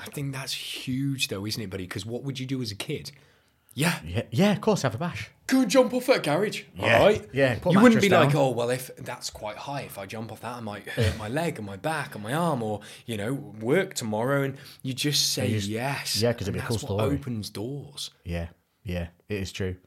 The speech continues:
Speaker 1: Mm, I think that's what we miss as adults.
Speaker 2: I
Speaker 1: I
Speaker 2: think
Speaker 1: think you
Speaker 2: I,
Speaker 1: get too trapped
Speaker 2: here's the
Speaker 1: in
Speaker 2: th-,
Speaker 1: that. Ooh.
Speaker 2: downside of it, though, is I say yes to too much stuff as well because I get overexcited, and then I
Speaker 1: Yeah.
Speaker 2: don't have enough time to do it all.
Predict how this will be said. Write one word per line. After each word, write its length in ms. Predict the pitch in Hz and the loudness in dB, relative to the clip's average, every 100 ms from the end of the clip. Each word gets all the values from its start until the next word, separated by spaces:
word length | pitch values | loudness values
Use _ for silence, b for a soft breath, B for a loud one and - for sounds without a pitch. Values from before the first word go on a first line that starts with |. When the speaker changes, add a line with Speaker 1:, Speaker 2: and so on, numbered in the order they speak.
| - | -14
Speaker 1:
Mm, 720 | 117 127 131 131 123 113 101 - - | -10 -8 -8 -6 -6 -6 -8 -12 -18
I 80 | |
think 240 | - 113 110 | -12 -10 -8
that's 160 | 110 | -8
what 100 | - 104 | -10 -10
we 100 | 101 | -8
miss 260 | 107 - | -6 -8
as 100 | 98 | -8
adults. 440 | 87 90 85 - - b b b _ _ _ b b - | -12 -16 -12 -10 -10 b b b _ _ _ b b 0
Speaker 2:
I 80 | |
Speaker 1:
I 40 | 117 | 0
Speaker 2:
think 200 | 123 123 120 | 0 -2 -2
Speaker 1:
think 20 | |
you 40 | 117 | -2
Speaker 2:
I, 40 | |
Speaker 1:
get 260 | 113 - - | -4 -8 -4
too 480 | - 135 127 123 | -2 0 0 0
trapped 380 | 120 - 139 127 | -2 -4 -4 -2
Speaker 2:
here's 160 | 123 107 | -2 -2
the 120 | 110 | -4
Speaker 1:
in 40 | 98 | -6
Speaker 2:
th-, 80 | 95 | -10
Speaker 1:
that. 200 | 87 87 | -12 -10
Ooh. 400 | 127 120 107 98 92 | -10 -10 -12 -14 -2
Speaker 2:
downside 360 | 123 123 104 98 | 0 2 0 -2
of 60 | |
it, 20 | |
though, 80 | 87 | -4
is 100 | 90 | -4
I 60 | 101 | -4
say 140 | 101 | -4
yes 220 | 95 90 - | -6 -6 -10
to 60 | |
too 120 | - 90 | -10 -12
much 140 | - | -12
stuff 320 | - - - _ _ _ - | -14 -16 -20 _ _ _ -8
as 140 | 90 | -6
well 240 | 90 87 _ _ - | -6 -10 _ _ -8
because 180 | 104 | -4
I 40 | 92 | -4
get 120 | 87 | -6
overexcited, 580 | 87 87 90 85 - - - | -8 -8 -10 -10 -12 -14 -6
and 120 | 95 | -4
then 100 | 90 | -4
I 80 | 90 | -8
Speaker 1:
Yeah. 60 | |
Speaker 2:
don't 140 | 101 95 | -10 -10
have 100 | 92 | -12
enough 160 | 87 | -14
time 420 | - 95 92 87 87 | -14 -14 -12 -12 -14
to 80 | |
do 120 | 85 85 | -14 -12
it 100 | 85 | -12
all. 220 | 80 | -12